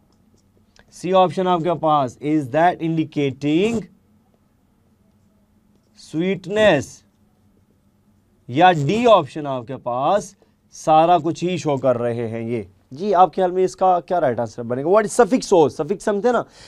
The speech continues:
suffix mean जो एंड पे आए, तो एंड पे ओज आ रहा है, तो क्या ये शो कर रहा है? तो याद है कि it indicate sugars। तो क्या मीनिंग हो गया? ट्राईओज यानी तीन कार्बन वाला शुगर, टेट्रोज चार कार्बन वाला शुगर, पेंटोज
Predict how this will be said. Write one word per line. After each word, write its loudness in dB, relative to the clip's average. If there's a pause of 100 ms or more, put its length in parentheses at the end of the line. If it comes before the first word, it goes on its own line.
suffix -2
mean -4
जो 6
एंड 4
पे 2
आए, 6 (560)
तो 2
एंड 0
पे 2
ओज 8
आ 10
रहा 2
है, -8 (800)
तो -14
क्या 4
ये 2
शो 0
कर 2
रहा 2
है? -4 (300)
तो -4
याद -2
है -4
कि 0
it -12
indicate -4
sugars। -4 (460)
तो -10
क्या 0
मीनिंग 0
हो 8
गया? 6 (280)
ट्राईओज 4
यानी 0
तीन -4
कार्बन 4
वाला 0
शुगर, -2 (320)
टेट्रोज 0 (340)
चार 2
कार्बन 4
वाला 4
शुगर, -2
पेंटोज 0